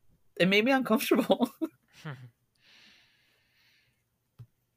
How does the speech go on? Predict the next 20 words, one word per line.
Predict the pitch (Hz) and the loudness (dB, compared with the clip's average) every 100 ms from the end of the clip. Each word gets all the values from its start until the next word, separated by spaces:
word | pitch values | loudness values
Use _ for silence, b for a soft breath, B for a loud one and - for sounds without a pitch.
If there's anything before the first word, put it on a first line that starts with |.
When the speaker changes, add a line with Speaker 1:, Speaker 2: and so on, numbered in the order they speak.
| _ _ _ _ _ _ 156 | _ _ _ _ _ _ -4
Speaker 2:
Yeah, | 175 190 151 | 2 4 6
I | 139 | 2
think | - 180 165 | 0 -8 -6
Liev | 156 160 | -6 -6
Schreiber | - 160 156 156 165 160 156 - | -4 0 0 0 -2 -2 -4 -10
was | 143 143 | -12 -2
excellent | 151 - - 147 135 139 - | 0 0 -4 -4 -6 -8 -8
as | 135 123 - - | -6 -6 -12 -8
Cotton. | 147 147 135 131 131 _ _ _ _ _ _ _ _ _ - | -6 -4 -6 -16 -20 _ _ _ _ _ _ _ _ _ -8
Uh, | 135 135 131 131 _ _ _ _ _ _ _ _ _ _ _ _ _ - | -2 -2 -4 -10 _ _ _ _ _ _ _ _ _ _ _ _ _ -2
in | 170 | 2
a, | 165 185 | 2 0
in | 160 160 | -2 -2
a | 160 | -2
movie | 175 180 190 185 | -4 -4 -4 -4
full | - 175 175 | -4 -2 2
of, | 165 156 147 | 2 0 -4
like, | 151 143 139 - - - - _ _ _ - | -4 -2 -2 -6 -18 -18 -20 _ _ _ -8
of, | 143 131 | -8 -4
like, | 131 127 | -6 -6